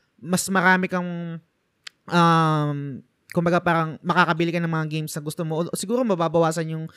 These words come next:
yung playing time mo, pero mas ma-appreciate mo yung, yung paglalaro kasi pinaghirapan mo eh. Kumbaga parang unahin mo muna yung bagay na to, tapos eventually,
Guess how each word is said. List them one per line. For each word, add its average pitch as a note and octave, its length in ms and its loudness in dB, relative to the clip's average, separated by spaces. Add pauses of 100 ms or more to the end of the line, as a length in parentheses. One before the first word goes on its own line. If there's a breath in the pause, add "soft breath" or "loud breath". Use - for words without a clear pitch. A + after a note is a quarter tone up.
(180 soft breath)
yung D#3+ 160 -6
playing D#3+ 320 0
time D#3+ 220 0
mo, D#3 100 -2
pero F3+ 240 2
mas F#3 160 -2
ma-appreciate F3 720 -2
mo D#3+ 100 -6
yung, D#3 300 -6 (340 soft breath)
yung D#3+ 220 -2 (500)
paglalaro E3 640 2
kasi E3 400 0 (560)
pinaghirapan F#3+ 560 4
mo F#3+ 80 -2
eh. D3+ 480 -2
Kumbaga G#3 240 2
parang G#3 320 4
unahin A3+ 400 4
mo B3 80 0
muna A#3 440 0
yung A3 360 -2
bagay G3 340 4
na F#3+ 140 0
to, F3 400 2
tapos F3 320 -4
eventually, E3+ 800 -2